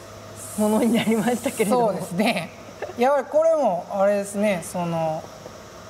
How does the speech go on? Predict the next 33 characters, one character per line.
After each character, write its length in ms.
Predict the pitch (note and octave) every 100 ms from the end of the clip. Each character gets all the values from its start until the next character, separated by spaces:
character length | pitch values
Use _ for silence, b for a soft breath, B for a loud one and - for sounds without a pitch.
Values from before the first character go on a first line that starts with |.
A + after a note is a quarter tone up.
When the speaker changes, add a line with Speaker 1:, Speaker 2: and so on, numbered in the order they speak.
| -
Speaker 2:
昔 480 | G3 G3 G#3 G3 G#3
か 180 | - A3
ら 320 | A3+ G#3+ G#3+ -
人 300 | - A3 A3+
が 140 | A3 A3
作 260 | A3 G3
っ 20 | E3+
て 180 | F#3
る 60 | F3+
も 120 | F3+
ん 100 | F3+
は 100 | D#3+
自 140 | D#3+ E3+
分 280 | E3 F3 F3+
で 120 | F#3+
作 240 | - F#3
れ 80 | E3+
る 60 | E3
も 180 | F3
ん 80 | F3
や 160 | E3 F3+
っ 20 | -
て 80 | G3
い 60 |
う 80 | F#3+
の 160 | F#3 F3+
を 100 | F#3
思 300 | A3+ A3+ A#3
っ 20 |
て 220 | A#3 A3+
た 160 | G3+ F3+
ん 80 | F3
と、 340 | C#4 B3